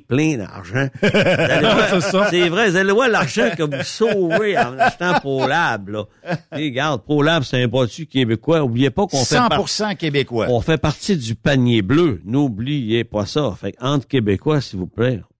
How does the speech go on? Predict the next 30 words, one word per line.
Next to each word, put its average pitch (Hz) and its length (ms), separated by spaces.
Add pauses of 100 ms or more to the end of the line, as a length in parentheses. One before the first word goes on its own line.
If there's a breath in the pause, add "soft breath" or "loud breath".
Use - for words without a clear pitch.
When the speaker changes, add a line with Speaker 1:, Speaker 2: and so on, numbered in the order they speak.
(160)
Speaker 3:
Oui. 170 140
Speaker 1:
on - 20
s'encourage. 95 800
Speaker 2:
Encourage, 107 640
Speaker 1:
Oui. 113 80
Speaker 2:
U - 20
A 123 80
P 120 180
Napa, 123 640 (440 soft breath)
les 101 160
tractions. - 680 (120)
Speaker 1:
Les - 40
tractions, 151 460
les 151 140
Speaker 2:
les 123 80
Speaker 1:
bumpers 143 500
to - 120
Speaker 2:
MacPac. 110 260
Speaker 1:
bumper, 151 360
MacPac, 147 800 (240)
euh, 107 640
je 92 60
vais 117 80
pas 160 140
nous 175 160
oublier, 117 440
là, 131 140
on 110 360
a 123 140
des, 98 380